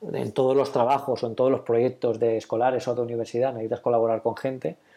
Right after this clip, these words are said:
Y lo han puesto al día en este sentido, bueno, pues yo creo que por si... Eh, esto al final est-, entra dentro del paquete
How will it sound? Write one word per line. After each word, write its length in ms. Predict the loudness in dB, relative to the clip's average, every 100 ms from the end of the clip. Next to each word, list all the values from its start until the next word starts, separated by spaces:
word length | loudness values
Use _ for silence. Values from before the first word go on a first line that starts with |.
| -20 -20 -8 0
Y 60 |
lo 80 | 0
han 80 | 2
puesto 240 | 0 2
al 120 | 2
día 80 | 2
en 60 | 0
este 160 | 0
sentido, 440 | 0 0 2 0 0
bueno, 240 | -2 -2 -8
pues 180 | -20 -6
yo 140 | -4
creo 160 | -2 0
que 100 | 0
por 180 | 0 -6
si... 380 | -6 -6 -6 -14 -20 -12
Eh, 460 | -8 -6 -6 -6 -4
esto 320 | -4 -2 0
al 80 | 0
final 320 | 0 -2 -2
est-, 280 | -2 -8 -8
entra 340 | -8 -2 2 2
dentro 280 | 0 0
del 100 | 2
paquete 580 | 2 0 2 2 2 -2